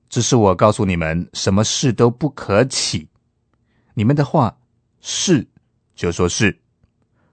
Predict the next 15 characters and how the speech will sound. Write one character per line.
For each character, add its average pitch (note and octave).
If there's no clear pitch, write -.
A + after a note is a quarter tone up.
不 F#2+
是 A2+
就 F2+
说 F2+
不 E2+
是。 G2+
若 G#2
再 F#2+
多 A2+
说， A2
就 G2+
是 F2+
出 G#2+
于 F2+
那 F#2+